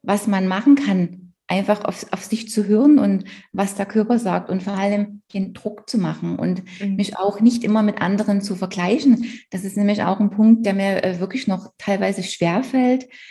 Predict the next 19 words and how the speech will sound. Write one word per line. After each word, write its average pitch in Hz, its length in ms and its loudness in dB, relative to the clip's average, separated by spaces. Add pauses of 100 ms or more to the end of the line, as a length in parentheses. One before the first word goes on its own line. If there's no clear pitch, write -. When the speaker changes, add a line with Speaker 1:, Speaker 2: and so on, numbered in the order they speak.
(240)
Speaker 1:
Wenn 202 100 2
ich 208 100 2
jetzt 214 160 0
jemand 180 300 -2
anders 226 340 2
sehe, 202 200 2
der 190 140 -2
in 180 60 -2
meinen 180 200 -2
Augen 196 520 0 (360)
schöner 262 640 4
ist - 200 -6
oder 185 260 -2
gewisse 180 360 -6
Sachen 185 500 -4 (280)
besser 226 280 2
hinbekommt 240 680 4
als 180 220 -2
ich, - 440 -4